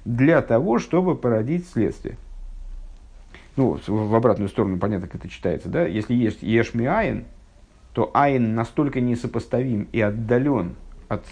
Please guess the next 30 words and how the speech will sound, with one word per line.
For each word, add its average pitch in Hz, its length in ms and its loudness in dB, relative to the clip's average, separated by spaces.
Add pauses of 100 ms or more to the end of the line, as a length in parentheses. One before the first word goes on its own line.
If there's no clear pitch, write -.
(100)
э, 95 540 -6
того, 107 240 2
что 95 200 -2
вот 90 220 -4
порождается 98 640 0
в - 60 -14
форме 101 300 -2
ейш, 214 360 -2 (400)
что 113 260 4
его 135 380 4
отдача 117 440 2
не 117 120 0
мучает. 113 440 -4 (720)
То 98 80 0
есть - 160 -4
порождение 104 880 2
из 104 420 0
айн 185 380 2
происходит 110 480 -2
таким 113 260 -2
образом, 180 240 0
что 120 180 -2
айн 143 220 0
совершенно 123 460 -2
автоном-, 123 540 -2
э, 113 340 0
не 110 100 -2
автоном, 135 320 -4
абстрагирован, 123 720 0 (380)
э, 104 320 4